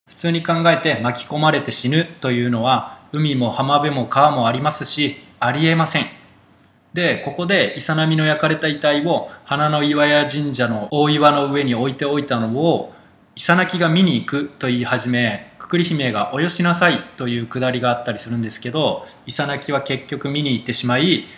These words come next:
黄泉の国のイサナミに命じられた醜い女と書いて、しこめというものに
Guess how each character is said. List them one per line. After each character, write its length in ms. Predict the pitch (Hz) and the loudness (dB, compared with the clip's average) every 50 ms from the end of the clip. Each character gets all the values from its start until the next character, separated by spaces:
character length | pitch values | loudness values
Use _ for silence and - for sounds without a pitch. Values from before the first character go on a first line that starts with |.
| - - _ | -20 -12 _
黄 60 | 147 | -2
泉 180 | 156 165 160 143 | 0 0 2 0
の 120 | 135 123 | -2 -4
国 220 | - - 127 123 120 | -4 -2 -2 0 0
の 120 | 120 120 | 0 0
イ 40 | 117 | -2
サ 140 | - - 131 | -2 -4 -2
ナ 140 | 127 127 | -2 0
ミ 80 | 127 123 | 0 0
に 80 | 123 123 | 0 0
命 220 | 120 123 131 135 | 2 2 0 0
じ 140 | 123 120 135 | -2 0 0
ら 100 | 135 135 | 0 0
れ 80 | 127 131 | 0 -2
た 340 | - - 127 127 - - - | -2 -2 -2 -2 -2 -4 -8
醜 360 | 131 135 151 165 160 - 196 | -4 -2 -2 0 2 4 4
い 100 | 185 143 | 4 4
女 520 | 120 123 131 131 131 127 123 123 113 - - | 2 0 0 0 2 2 2 2 0 -2 -6
と 120 | - 123 - | -8 -4 -2
書 100 | 131 123 | -2 -2
い 80 | 117 | -2
て、 340 | 110 - - 165 160 156 - - | -4 -4 -2 0 0 0 -2 -6
し 160 | - - - | -6 -6 -4
こ 140 | - - 160 | -2 0 2
め 300 | 156 156 151 151 - - | 2 2 0 0 -4 -4
と 120 | - 156 147 | -4 0 0
い 100 | 147 147 | 0 0
う 60 | 147 | 0
も 100 | 147 147 | 0 -2
の 120 | 147 147 | -2 -2
に 280 | 143 156 165 156 - | 0 0 -2 -2 -4